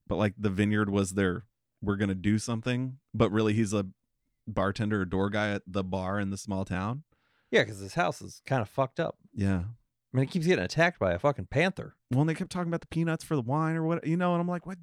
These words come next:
Speaker 1: what do you do? What do you do?"
Speaker 2: How about that first reveal of the monster, though?
Speaker 1: I was cool with it.
Speaker 2: There's just the flash in the
Speaker 1: The
Speaker 2: darkness.
Speaker 1: flash.
Speaker 2: I like when you don't show me the thing.
Speaker 1: I knew you were gonna say that,
Speaker 2: I
Speaker 1: too.
Speaker 2: love it.
Speaker 1: I knew it.
Speaker 2: I
Speaker 1: I
Speaker 2: love
Speaker 1: knew
Speaker 2: it.
Speaker 1: you
Speaker 2: Don't
Speaker 1: were gonna
Speaker 2: show me
Speaker 1: say
Speaker 2: for
Speaker 1: it.
Speaker 2: a long time.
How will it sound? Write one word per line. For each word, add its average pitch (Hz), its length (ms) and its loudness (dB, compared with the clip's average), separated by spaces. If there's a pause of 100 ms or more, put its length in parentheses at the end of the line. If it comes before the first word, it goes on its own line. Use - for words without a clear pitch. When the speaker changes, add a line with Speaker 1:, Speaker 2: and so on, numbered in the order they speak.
(140)
Speaker 1:
what 156 240 0
do 254 60 2
you 254 80 2
do? 277 380 2 (180)
What 208 120 4
do 240 60 2
you 254 80 2
do?" 233 400 0 (260)
Speaker 2:
How 127 100 4
about 139 160 6
that 127 180 2
first 110 400 -2
reveal 92 520 0 (140)
of 101 160 -6
the 101 80 0
monster, 107 460 0
though? 127 300 0 (240)
Speaker 1:
I 117 100 6
was 131 120 2
cool 117 200 4
with 110 120 4
it. 123 100 -2 (600)
Speaker 2:
There's 113 280 2
just 120 180 0
the 107 100 2
flash 104 460 2
in 113 60 -6
the 95 80 2
Speaker 1:
The 127 60 6
Speaker 2:
darkness. 110 460 6
Speaker 1:
flash. - 160 -18
Speaker 2:
I 160 140 4
like 156 360 4
when 127 120 0
you 104 120 -2 (100)
don't 92 240 0
show 92 300 -2
me 90 140 -6
the 90 160 -16
thing. - 360 -10 (100)
Speaker 1:
I 123 60 2
knew 123 460 0
you 98 220 -2
were 87 100 -6
gonna 69 200 -10
say - 220 -12
that, - 140 -6
Speaker 2:
I - 60 -6
Speaker 1:
too. 90 220 -4
Speaker 2:
love 117 280 4
it. 85 180 -2
Speaker 1:
I 113 80 0
knew 127 380 4
it. - 220 0
Speaker 2:
I 117 140 4
Speaker 1:
I 202 40 2
Speaker 2:
love 135 240 8
Speaker 1:
knew 123 60 6
Speaker 2:
it. 110 80 6
Speaker 1:
you 107 100 4
Speaker 2:
Don't 139 160 6
Speaker 1:
were 175 60 6
gonna 98 120 0
Speaker 2:
show 135 140 6
me 165 140 4
Speaker 1:
say 98 100 4
Speaker 2:
for 98 100 6
Speaker 1:
it. 98 60 2
Speaker 2:
a - 20 -8
long 98 460 0
time. 95 480 -2